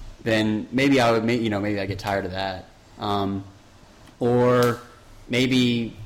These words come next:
I would turn into, like, a sort of hack corporate comedian who, um, goes to places and panders and doesn't challenge people, and, um,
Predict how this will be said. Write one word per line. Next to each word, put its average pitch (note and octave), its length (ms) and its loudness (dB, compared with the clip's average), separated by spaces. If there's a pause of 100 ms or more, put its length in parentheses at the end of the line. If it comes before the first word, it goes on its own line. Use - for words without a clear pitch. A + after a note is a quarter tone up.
I G2 140 -2
would A2+ 160 -2
turn C#3 200 0
into, E3 320 0
like, G2 200 -2
a G2+ 60 -6
sort A2+ 180 -2
of G2 80 -4
hack G#2+ 280 -2
corporate G#2 520 -4
comedian G#2 500 0
who, G2 400 -2 (400)
um, F#2+ 480 -4 (480)
goes A2 260 -4
to - 60 -14
places G#2 420 -4
and G2 100 -4
panders G2 680 -4
and F#2+ 340 -4
doesn't G2 240 -2
challenge F#2+ 400 -4
people, F#2+ 400 -4
and, F#2 280 -4 (460)
um, F#2 480 -4